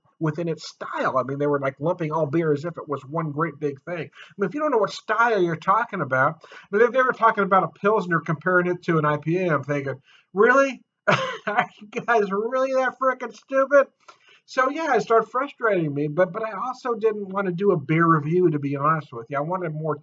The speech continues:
talk about things. And it, it sort of morphed over time, like most things do, and it became more of a pub conversation, or, which is how I, well, anyway, that's how I would like it to be.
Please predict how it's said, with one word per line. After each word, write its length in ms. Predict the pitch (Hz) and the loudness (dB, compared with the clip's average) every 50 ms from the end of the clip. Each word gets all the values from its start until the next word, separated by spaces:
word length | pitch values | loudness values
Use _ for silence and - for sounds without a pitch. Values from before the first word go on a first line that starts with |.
| _ - | _ -8
talk 200 | 143 139 147 143 | -6 -6 -6 -6
about 320 | - 113 - 110 104 92 - _ 110 104 | -10 -12 -10 -10 -10 -10 -12 _ -20 -20
things. 160 | 101 101 _ _ _ _ _ _ _ _ _ _ - | -20 -20 _ _ _ _ _ _ _ _ _ _ -4
And 100 | 180 185 | -2 0
it, 160 | 202 202 196 | 0 0 -2
it 100 | 214 202 | -4 -6
sort 200 | - 262 277 262 | -4 -2 0 2
of 100 | 208 170 | 2 2
morphed 500 | 165 170 175 175 180 170 170 - - - | 2 4 4 6 8 8 6 4 2 0
over 240 | 165 151 147 139 135 | 2 2 2 2 -2
time, 400 | - - 147 135 139 143 143 139 | -4 -2 0 0 2 2 0 0
like 160 | 139 135 135 - - | -2 -4 -6 -6 -6
most 280 | 139 143 151 147 - - | -6 -4 -4 -6 -6 -8
things 240 | 143 127 123 123 | -10 -8 -10 -10
do, 280 | - - 151 151 147 139 | -10 -6 -4 -2 -2 -2
and 80 | 131 135 | -2 -4
it 120 | 135 131 | -6 -10
became 380 | 131 135 135 - 151 139 127 123 | -10 -12 -8 -4 -4 -4 -4 -4
more 240 | 127 127 131 131 131 | -4 0 2 2 2
of 100 | 127 123 | 2 0
a 60 | 123 - _ _ _ - | -6 -12 _ _ _ -8
pub 300 | 139 139 135 131 120 113 - _ _ _ _ _ _ _ - | -6 -4 -4 -4 -6 -8 -14 _ _ _ _ _ _ _ -6
conversation, 800 | - 151 135 123 131 127 - - 147 147 151 135 143 135 135 131 139 147 | -2 -2 0 0 -2 -6 -4 -2 -2 0 -2 -2 -4 -8 -10 -10 -10 -10
or, 200 | 147 143 135 - _ | -8 -8 -8 -8 _
which 220 | 147 143 139 - | -8 -10 -10 -10
is 100 | 135 127 - | -12 -12 -6
how 200 | - 135 131 127 | -4 -2 -2 0
I, 140 | 123 120 113 113 - _ _ _ _ _ _ - | -2 -2 -4 -6 -10 _ _ _ _ _ _ -12
well, 180 | 135 120 117 - _ - | -12 -12 -12 -14 _ -10
anyway, 260 | 143 135 123 123 127 | -8 -8 -8 -6 -6
that's 140 | 131 127 - | -8 -8 -6
how 140 | - 123 113 | -6 -4 -4
I 80 | 110 | -4
would 200 | 104 101 101 101 | -6 -8 -12 -10
like 260 | 117 123 131 127 127 123 | -6 -6 -6 -6 -6 -8
it 120 | 110 - _ | -14 -16 _
to 80 | 101 | -20
be. 160 | 90 98 107 | -18 -16 -18